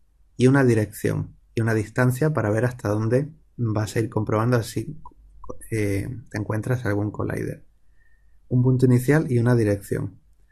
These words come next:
Nosotros vamos a usar en este caso el line cast, que en vez de un punto inicial y una dirección, eh, requiere un punto inicial y un punto final. Es mucho más fácil de,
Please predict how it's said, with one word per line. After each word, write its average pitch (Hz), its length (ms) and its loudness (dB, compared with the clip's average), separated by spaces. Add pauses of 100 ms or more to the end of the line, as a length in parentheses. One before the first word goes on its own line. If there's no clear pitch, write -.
(180)
Nosotros 139 380 2
vamos 143 300 2
a 135 40 2
usar 131 220 2
en 127 80 4
este 127 240 0
caso 151 480 2
el 135 360 2 (200)
line 147 600 4
cast, - 440 -6 (1300)
que - 200 0
en 117 100 0
vez 127 120 4
de 143 60 4
un 135 100 4
punto 135 260 4
inicial 139 540 2 (120)
y 120 80 2
una 127 160 4
dirección, 143 680 2 (680)
eh, 110 320 2
requiere 123 420 4
un 120 180 0
punto 127 240 4
inicial 156 500 4
y 147 240 0
un 123 180 2
punto 135 300 0
final. 104 480 -4 (640)
Es 113 220 0
mucho 110 320 -2
más 107 180 -2
fácil 117 400 0
de, 107 340 -6